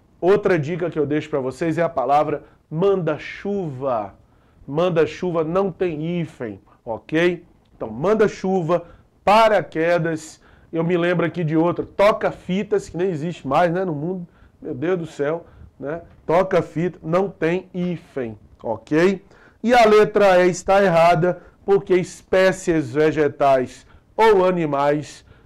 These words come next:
no, no, no novo acordo ortográfico, não há exceção, possuem hífen. Então, a expressão bem te vi tem hífen, ok? Então, ela se escreveria desta maneira aqui, ó.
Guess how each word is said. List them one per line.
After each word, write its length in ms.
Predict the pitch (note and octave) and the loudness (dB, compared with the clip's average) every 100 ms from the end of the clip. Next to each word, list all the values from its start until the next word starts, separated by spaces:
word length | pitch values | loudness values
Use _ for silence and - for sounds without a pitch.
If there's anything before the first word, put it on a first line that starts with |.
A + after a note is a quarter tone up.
| - | -10
no, 300 | D#3 F#3+ A3 | -2 2 2
no, 340 | F#3 E3 F#3 F3 | 2 2 2 2
no 180 | F#3 | 0
novo 260 | E3+ E3 D#3 | 2 2 2
acordo 380 | D3 D3 C#3+ C#3+ | 2 0 -2 -2
ortográfico, 640 | C#3+ E3 C#3+ D3+ G#3+ D#3 | -2 -2 2 2 0 -4
não 200 | D#3+ D#3 | -6 -2
há 100 | D3+ | 0
exceção, 600 | D3+ C#3+ B2+ C3+ C#3 D3 - _ _ _ _ | 0 -4 -8 -6 -8 -8 -16 _ _ _ _
possuem 680 | - F#3+ F#3 - E3 D#3 D3 | 2 2 2 -4 -4 -4 -4
hífen. 480 | C#3+ D#3 C3+ C3+ A#2 - _ - | -6 -6 -8 -10 -12 -16 _ -10
Então, 140 | - | -4
a 40 | D#3 | -4
expressão 540 | D#3+ E3+ E3 E3+ D#3+ | 0 0 2 0 -2
bem 260 | C#3 F#3 G3+ | -2 -2 -2
te 200 | - F#3 | -4 -4
vi 400 | C3+ D3+ D#3 - _ _ | -2 -4 -6 -10 _ _
tem 360 | F#3+ F3 C3 A2+ | -2 -2 -4 -8
hífen, 320 | G#2+ G2 F#2+ _ _ | -12 -16 -18 _ _
ok? 540 | A2 G#2 - D#3 F3+ F3 - - C#3 | -16 -16 -6 -4 -4 -6 -18 -20 -18
Então, 500 | B2+ - D3+ D#3+ D#3+ - | -14 -6 -6 -6 -10 -12
ela 200 | C#3 D3 | -6 -6
se 160 | D3+ D#3 | -8 -14
escreveria 1200 | - - D#3+ F3+ G3+ F3 F3+ D3+ D#3 D3+ D3+ D#3 - - _ | -16 -14 -4 0 2 2 -2 -2 -2 -2 -4 -8 -18 -20 _
desta 920 | C3 C3 D3 D#3+ D#3 - F3 E3 E3 - _ _ | -10 -4 -2 -2 -6 -14 -10 -8 -10 -16 _ _
maneira 760 | D#3 F3 C#3+ C#3 C#3 C#3+ D#3 - | -10 -8 -6 -6 -6 -8 -8 -10
aqui, 480 | E3 F3 _ G#2 G#2 | -10 -10 _ -16 -12
ó. 220 | A2 D3+ | -10 -12